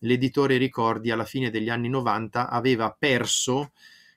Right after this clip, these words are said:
eh, fisicamente, durante un trasferimento di casse e di materiali, aveva perso il lavoro che Emilia Fadini stava conducendo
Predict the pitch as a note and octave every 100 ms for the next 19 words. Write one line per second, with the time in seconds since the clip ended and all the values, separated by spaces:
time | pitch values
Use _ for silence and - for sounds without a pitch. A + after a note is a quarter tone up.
0 | _ - B2+ A2+ G2+ D#3 C#3+ D3 C#3 C3
1 | B2 A2 G#2 B2 C3 B2+ A2+ A#2+ C3 B2
2 | A#2 - A2 - A2+ A2+ A2+ G#2+ G2+ G#2
3 | G2+ G2+ G2 - A#2 F#2+ - G#2+ G#2 G#2+
4 | - B2+ A#2+ G2+ G#2 A2 A2+ A#2+ - A2+
5 | G2 G2+ - A#2+ B2 - - _ C3 B2+
6 | C3+ B2+ A#2+ C3+ C3 A2+ A2 A2+ A#2 -
7 | - - A2+ A2+ A#2 - G2+ G#2 - A2
8 | G#2+ G#2 - G2 F#2+ G2